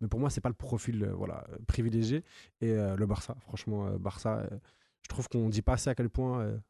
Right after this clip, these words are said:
on a eu une espèce d'idée du Barça qui a été ressuscitée par Flick cette année, avec du beau jeu, toujours la volonté de mettre un but, euh, de plus que l'adversaire. On en a parlé ici dans cette émission.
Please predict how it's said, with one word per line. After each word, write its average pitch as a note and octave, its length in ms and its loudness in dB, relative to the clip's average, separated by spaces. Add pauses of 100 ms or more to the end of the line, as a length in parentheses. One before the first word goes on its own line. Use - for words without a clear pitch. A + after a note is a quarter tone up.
(100)
on B2 100 4
a A#2+ 80 6
eu B2 80 6
une B2+ 80 4
espèce A#2+ 260 2
d'idée C#3+ 200 4
du C3 100 2
Barça B2+ 300 2
qui B2+ 80 0
a - 20 4
été A#2 140 0
ressuscitée A2+ 440 2
par - 200 -2
Flick A#2+ 180 -4
cette - 80 -6
année, B2+ 240 0 (260)
avec G#2+ 240 0
du G2+ 120 -2
beau A#2 180 4
jeu, C3+ 260 2 (280)
toujours C3 320 2
la A#2+ 100 6
volonté A#2+ 300 2
de A#2+ 40 2
mettre A#2 220 2
un A#2+ 60 4
but, A#2 320 0
euh, A2+ 100 4
de A2+ 80 4
plus - 180 2
que - 80 0
l'adversaire. A#2+ 380 2
On A#2 80 6
en G#2+ 80 4
a G#2 80 2
parlé C3 320 2
ici C3+ 380 2
dans A2+ 140 2
cette A2+ 160 -2
émission. B2 380 2